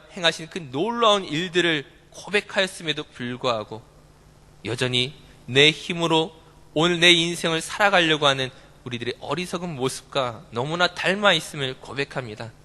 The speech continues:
그런 우리를 꾸짖지 아니하시고 다시금 은혜 베푸시며 다시금 손을 내밀어서 믿음이 연약한 자요, 믿음이 작은 자요, 그 믿음을 세워가라고 요구하시고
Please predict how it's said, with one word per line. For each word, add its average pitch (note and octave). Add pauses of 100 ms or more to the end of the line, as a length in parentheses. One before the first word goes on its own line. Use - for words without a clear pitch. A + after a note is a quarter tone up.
(840)
그런 D3
우리를 C#3
꾸짖지 E3
아니하시고 C#3 (540)
다시금 -
은혜 F#3+
베푸시며 C#3+ (500)
다시금 E3+
손을 G3+
내밀어서 D#3 (680)
믿음이 C3+
연약한 D3+
자요, A#2+ (640)
믿음이 A3
작은 G#3
자요, D#3 (400)
그 -
믿음을 A3+
세워가라고 A#3
요구하시고 E3+